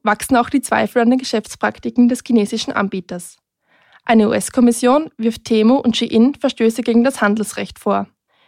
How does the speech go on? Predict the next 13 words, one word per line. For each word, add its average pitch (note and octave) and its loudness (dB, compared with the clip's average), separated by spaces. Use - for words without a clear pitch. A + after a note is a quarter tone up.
Ebenso B3 2
den A#3+ 2
Einsatz G#3 -4
gesundheitsschädlicher A#3 2
Materialien, A3+ 0
Datenmissbrauch C4 0
und B3 2
Diebstahl A#3 0
geistigen A#3 -2
Eigentums. G3 -6
Temus A#3 4
chinesische A3 2
Schwester-App - -4